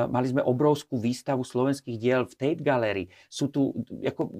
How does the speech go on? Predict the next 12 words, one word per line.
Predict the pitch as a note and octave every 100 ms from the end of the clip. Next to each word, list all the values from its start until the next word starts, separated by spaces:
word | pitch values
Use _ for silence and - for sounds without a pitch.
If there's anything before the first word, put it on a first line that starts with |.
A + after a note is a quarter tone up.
| - F#2 - - - A#2
naši | C#3 D3+ D3+
umelci | C#3+ C#3
spievajú | - - C3 D#3 D#3 D3
na | C3
popredných | - C#3+ D#3 C3+ C3+ B2 -
operných | C#3+ G3+ E3+ D3 B2+
scénách. | - C3 B2 A#2+ - - - - - - -
Je | - F3
to, | G#3 -
je | - F#3
to | G3
tak. | G#3 B3 A#3+